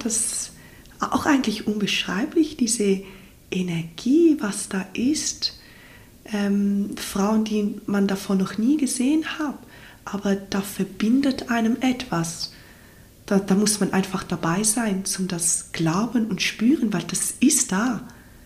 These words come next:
Ja, und jede Frau an diesem Abend,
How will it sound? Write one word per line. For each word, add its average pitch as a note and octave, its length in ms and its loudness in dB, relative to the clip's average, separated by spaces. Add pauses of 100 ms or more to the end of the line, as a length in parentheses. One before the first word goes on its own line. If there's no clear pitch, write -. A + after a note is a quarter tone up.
(1400)
Ja, G3+ 260 2
und G3 280 2
jede A3+ 200 6
Frau A3+ 480 0
an A3 200 0
diesem A3 360 -2
Abend, G#3 600 -4